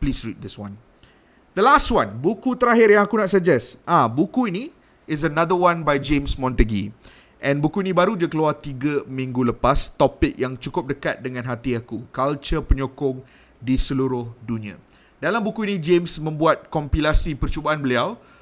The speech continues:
untuk mendalami dan memahami identiti kumpulan penyokong, uh, macam Ultras, macam Barras Bravas di, uh, seluruh dunia. Dari, uh, Uruguay ke Argentina, di mana James, uh, cuba,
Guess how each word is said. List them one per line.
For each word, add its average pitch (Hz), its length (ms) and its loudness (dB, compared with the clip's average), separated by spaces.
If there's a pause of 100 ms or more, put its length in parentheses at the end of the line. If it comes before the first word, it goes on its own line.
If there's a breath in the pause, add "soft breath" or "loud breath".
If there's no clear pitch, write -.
(140 loud breath)
untuk 147 460 -6
mendalami 156 480 -2
dan 151 180 -2
memahami 147 640 -2
identiti 147 840 -4
kumpulan 139 500 -4
penyokong, 123 640 -4 (140)
uh, 113 400 -4
macam 117 320 -6
Ultras, 120 640 0
macam 113 480 -6 (240 loud breath)
Barras 117 400 4
Bravas 117 640 4
di, 110 320 -8
uh, 107 240 -6
seluruh 117 320 -8
dunia. 113 400 -8 (400 loud breath)
Dari, 117 440 0
uh, 113 120 2
Uruguay 120 720 4
ke - 80 -8
Argentina, 123 640 -6
di 113 80 -4
mana 120 320 -6
James, 120 480 -4
uh, 113 320 -2 (400 loud breath)
cuba, 117 640 0